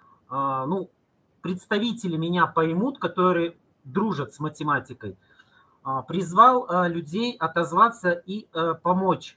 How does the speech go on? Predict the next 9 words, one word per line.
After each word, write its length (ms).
помочь, 480
я 160
бы 80
сказал, 520
э, 40
в 400
таком 400
важном 520
деле 380